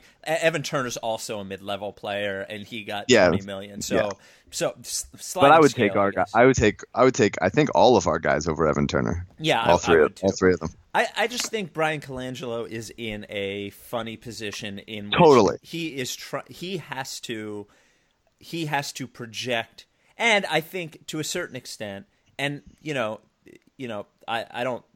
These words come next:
Speaker 1: I, I don't pity him or, or anything, but a certain extent, it's like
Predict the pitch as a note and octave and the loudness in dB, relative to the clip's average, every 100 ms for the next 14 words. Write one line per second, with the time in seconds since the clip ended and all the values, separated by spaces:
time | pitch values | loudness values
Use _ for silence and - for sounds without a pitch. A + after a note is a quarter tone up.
0 | _ A#2 _ - - - A#2+ A#2 A#2 B2 | _ -20 _ -12 -10 -10 -8 -6 -4 -6
1 | - - C#3+ C3+ A2 G2 F#2+ G#2 - G#2+ | -8 -8 -6 -6 -6 -10 -10 -16 -12 -10
2 | - A2 G2+ G2+ G2 - G2 G#2 - - | -8 -8 -8 -8 -12 -12 -14 -16 -20 -16
3 | - C3+ - F#3 B2+ A#2+ - A2 G2+ - | -8 -4 -2 -4 -6 -12 -12 -10 -12 -12
4 | A#2 - A2 G#2 G2 | -16 -12 -8 -6 -6